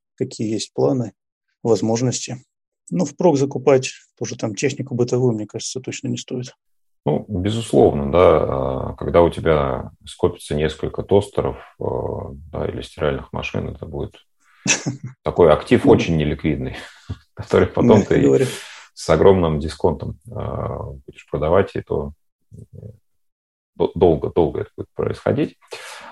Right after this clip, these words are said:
Speaker 2: А, по недвижимости действительно вопрос тоже, э,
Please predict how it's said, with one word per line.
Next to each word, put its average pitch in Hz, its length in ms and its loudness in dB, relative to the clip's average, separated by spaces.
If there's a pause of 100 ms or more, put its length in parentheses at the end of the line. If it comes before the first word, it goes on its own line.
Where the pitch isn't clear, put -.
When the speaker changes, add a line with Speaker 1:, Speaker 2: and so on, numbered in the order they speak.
Speaker 2:
А, 98 420 6 (220)
по - 80 -2
недвижимости 147 600 4
действительно 113 420 2
вопрос 85 400 4
тоже, 78 260 2
э, - 680 -4